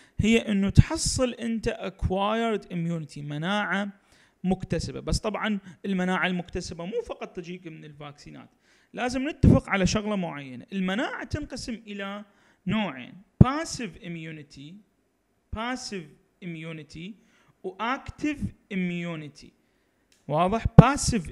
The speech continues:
immunity و active immunity. شنو يعني معنى كلمة active immunity؟ يعني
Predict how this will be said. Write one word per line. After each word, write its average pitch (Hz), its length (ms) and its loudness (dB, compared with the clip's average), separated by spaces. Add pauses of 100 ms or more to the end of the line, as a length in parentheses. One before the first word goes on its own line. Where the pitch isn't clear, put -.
(120)
immunity 165 500 -2
و 214 340 -2
active 254 320 -2 (220)
immunity. 160 580 2 (1040)
شنو 370 240 -2
يعني 240 260 0
معنى 190 220 -2
كلمة 185 280 -2 (240)
active 170 300 -2 (640)
immunity؟ 175 560 0 (320)
يعني 247 400 4